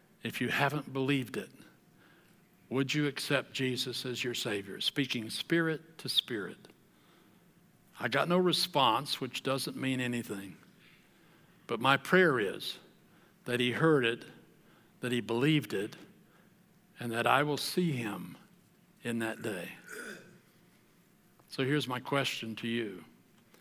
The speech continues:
Have you heard it? And do you believe it? If you believe it,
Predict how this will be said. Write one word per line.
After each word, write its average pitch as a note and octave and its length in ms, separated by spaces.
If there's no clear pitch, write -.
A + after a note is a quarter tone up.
Have C#3+ 280
you D3+ 100
heard C3 280
it? - 220
And A#2+ 160
do C3 80
you B2+ 180
believe A#2 380
it? G2 100
If F#3+ 320
you E3+ 100
believe C#3 400
it, - 120